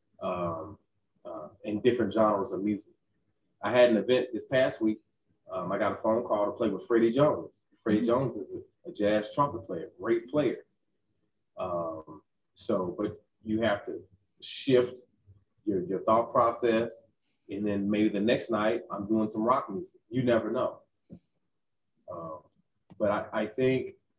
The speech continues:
Speaker 1: you, you do need something to fall back on, um,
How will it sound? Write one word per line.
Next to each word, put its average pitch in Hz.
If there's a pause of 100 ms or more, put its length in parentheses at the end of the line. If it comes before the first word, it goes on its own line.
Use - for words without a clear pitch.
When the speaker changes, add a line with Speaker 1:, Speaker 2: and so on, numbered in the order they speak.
(1300)
Speaker 1:
you, 113 (760)
you 120
do 127
need 135
something 131
to 120
fall 123
back 120
on, 120 (760)
um, 180